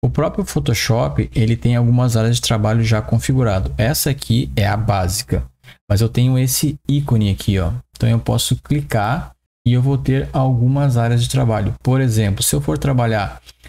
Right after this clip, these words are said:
com três D, quando eu clico aqui, ele vai organizar toda a área de trabalho direcionada pro três D.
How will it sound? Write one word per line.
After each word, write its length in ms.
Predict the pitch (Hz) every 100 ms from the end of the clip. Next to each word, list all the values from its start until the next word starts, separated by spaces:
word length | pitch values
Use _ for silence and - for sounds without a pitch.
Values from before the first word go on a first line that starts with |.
| - -
com 320 | 127 127 120
três 340 | 123 104 98
D, 300 | 101 143 120 110 - -
quando 200 | 135 139
eu 100 | 123
clico 300 | - 107 127
aqui, 380 | 123 127 165 - _ _ _ -
ele 140 | 120
vai 180 | 113 123
organizar 760 | 120 120 120 107 110 110 120 - _ _
toda 560 | - 139 156 170 170 165
a 240 | 131 135
área 220 | 117 120 120
de 120 | 120
trabalho 540 | 123 113 98 104 120
direcionada 800 | - - 127 139 139 127 104 110
pro 120 | - 120
três 240 | 131 135
D. 240 | 113 101